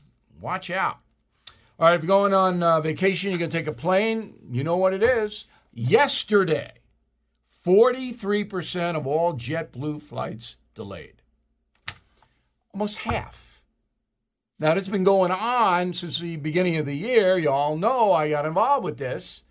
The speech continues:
I was absolutely right. But they still haven't solved the problem. It's June. So if you book a flight on JetBlue, chances are one in two,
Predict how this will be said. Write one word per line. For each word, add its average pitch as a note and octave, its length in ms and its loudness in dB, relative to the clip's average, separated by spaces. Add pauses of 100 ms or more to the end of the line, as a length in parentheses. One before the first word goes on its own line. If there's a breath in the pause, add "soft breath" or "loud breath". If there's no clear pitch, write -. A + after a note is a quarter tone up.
(240)
I A2+ 160 -2
was D3 260 -6
absolutely F#3+ 680 0
right. A#3 500 2 (920)
But F#3+ 140 0
they B3 160 2
still D#4+ 460 4
haven't C4+ 320 2
solved G3+ 320 2
the D#3+ 60 -4
problem. C#3+ 420 0
It's G#3+ 220 -6
June. E3 840 0 (1700)
So D#3 360 2
if C#3 200 -2
you A#3+ 440 -4 (260)
book A#3+ 320 2
a B3 80 0
flight C4+ 420 0
on F3 160 2
JetBlue, E3+ 680 0
chances G3+ 560 -6
are C4 380 2
one E3+ 720 -2 (220 soft breath)
in D#3 280 -2
two, A3+ 640 -6